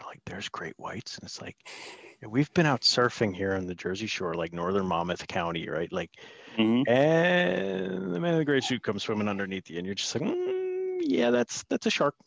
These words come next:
Speaker 1: And it's not an
Speaker 2: Yeah.
Speaker 1: shark. Uh, I'm not saying it's a great white shark, but it's, it's a shark.
Speaker 2: We've, we've, yeah, we've got some stories that'll make people not wanna go in the water <laughs> ever again.
Speaker 1: Yeah,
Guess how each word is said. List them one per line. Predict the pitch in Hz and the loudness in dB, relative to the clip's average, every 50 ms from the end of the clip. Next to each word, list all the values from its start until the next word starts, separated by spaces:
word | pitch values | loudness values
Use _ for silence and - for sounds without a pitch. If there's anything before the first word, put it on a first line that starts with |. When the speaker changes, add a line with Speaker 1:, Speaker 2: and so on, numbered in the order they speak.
| _ _ _ _ _ _ _ _ _ _ - | _ _ _ _ _ _ _ _ _ _ -8
Speaker 1:
And | - 110 107 | -6 -6 -4
it's | 101 - - | -4 -2 -2
not | 120 127 127 | 0 2 2
an | 120 117 107 | 2 2 0
Speaker 2:
Yeah. | |
Speaker 1:
shark. | - - 120 113 - _ _ - 147 - _ - 113 | 0 0 0 -2 -2 _ _ -20 -20 -20 _ -12 -8
Uh, | 107 101 95 82 - | -6 -4 -4 -4 -4
I'm | 107 110 | -4 -4
not | 107 104 - | -4 -4 -4
saying | 104 95 | -6 -8
it's | 85 92 | -6 -2
a | - | -2
great | 113 95 80 | -2 0 0
white | 73 78 - | -2 0 2
shark, | - 302 302 - _ _ _ _ - | 2 2 2 0 _ _ _ _ -6
but | 101 95 - _ 214 196 | -6 -6 -8 _ -18 -12
it's, | - - 226 - - | -6 -6 -6 -4 -2
it's | - 202 196 - | -2 -2 0 0
a | 302 | 0
shark. | - - 262 247 - - - _ _ _ _ - - - _ _ - | 0 0 -2 -2 -4 -12 -20 _ _ _ _ -20 -20 -20 _ _ -2
Speaker 2:
We've, | - 110 110 113 113 | 0 0 2 2 4
we've, | 120 127 127 117 113 - - - - - _ _ - | 6 6 6 6 2 -2 -10 -10 -10 -12 _ _ -4
yeah, | - 87 - - - - - | -2 -2 -2 -2 -6 -6 -2
we've | - 117 113 113 | 0 0 2 4
got | 120 113 107 - | 4 4 4 4
some | - 107 107 104 - _ _ _ - | 2 2 2 0 -2 _ _ _ -10
stories | - - - 127 113 107 107 104 104 | -8 -4 0 4 6 6 6 6 4
that'll | 107 104 107 110 107 _ _ _ _ _ - | 2 -2 -2 -4 -6 _ _ _ _ _ -2
make | 107 110 104 | -2 -2 0
people | - 120 - 113 | 0 0 0 2
not | 113 113 113 | 0 0 0
wanna | 110 113 | 0 0
go | 110 117 | 0 2
in | 117 | 2
the | 120 | 4
water | 117 120 120 117 123 | 4 4 4 4 4
<laughs> | 120 | 2
ever | 110 135 143 117 | 2 2 0 0
again. | 113 110 135 123 - - - - - - - 440 415 311 | 2 2 2 2 0 -2 -12 -20 -18 -18 -14 -4 2 2
Speaker 1:
Yeah, | 262 107 104 110 120 131 143 151 156 151 147 147 147 143 139 135 135 | 2 2 2 -4 -4 -6 -6 -8 -8 -10 -10 -12 -12 -12 -14 -14 -14